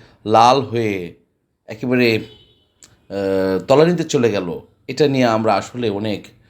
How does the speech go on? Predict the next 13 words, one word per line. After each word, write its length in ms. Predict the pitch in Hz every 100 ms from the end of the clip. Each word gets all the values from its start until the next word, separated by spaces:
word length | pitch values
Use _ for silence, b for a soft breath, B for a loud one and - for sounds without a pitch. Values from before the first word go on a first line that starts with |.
| b 107
বিচলিত 440 | 127 135 123 123
হয়েছি 280 | 117 113 127
গতকাল। 440 | 127 120 131 135 - B B -
কিন্তু 180 | 147
আমি 100 | 143
আপনাদেরকে 380 | 139 139 139 143
বলেছি 360 | 131 131 131 147
যে 80 | 143
আপনারা 220 | 120 120
কেউ 100 | 123
বিচলিত 380 | 107 113 110 120
হবেন 280 | 117 117
না, 220 | 120 123